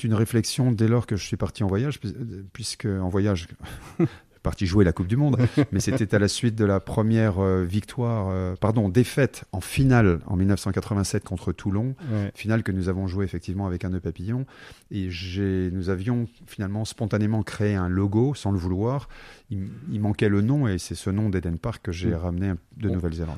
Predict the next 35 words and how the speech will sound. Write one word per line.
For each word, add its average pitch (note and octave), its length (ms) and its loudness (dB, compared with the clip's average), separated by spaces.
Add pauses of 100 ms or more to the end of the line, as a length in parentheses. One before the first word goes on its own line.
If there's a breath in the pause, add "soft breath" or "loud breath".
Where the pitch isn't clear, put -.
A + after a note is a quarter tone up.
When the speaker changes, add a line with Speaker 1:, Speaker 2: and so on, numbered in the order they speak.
(120)
Speaker 2:
on B2+ 80 -2
verra C3 220 -2
ça C3 140 -6
un B2+ 80 0
petit B2 220 -2
peu, A#2 520 2
un B2 100 2
petit B2+ 120 -4
peu C3+ 100 2
plus C3+ 140 -4
tard. D3+ 200 0
Vous C#3 200 0
avez C#3+ 380 4
sorti, F3 500 -2
euh, C#3 540 2
une D3 160 4
B D3 60 2
D C3 200 0
qui - 80 -14
s'appelle A#2 240 -2
Comme B2+ 180 0
des A#2+ 120 -2
papillons, A#2+ 360 -2
on B2 40 -2
trouve - 180 -8
ça B2 120 -4
aux - 20 0
éditions, A2 560 -2
euh, G#2+ 100 0
Grand G#2+ 420 -2
Angle. B2+ 460 4 (460 loud breath)
Euh, B2 580 6
la B2+ 160 4
première, C#3+ 420 2
euh, A#2+ 460 -2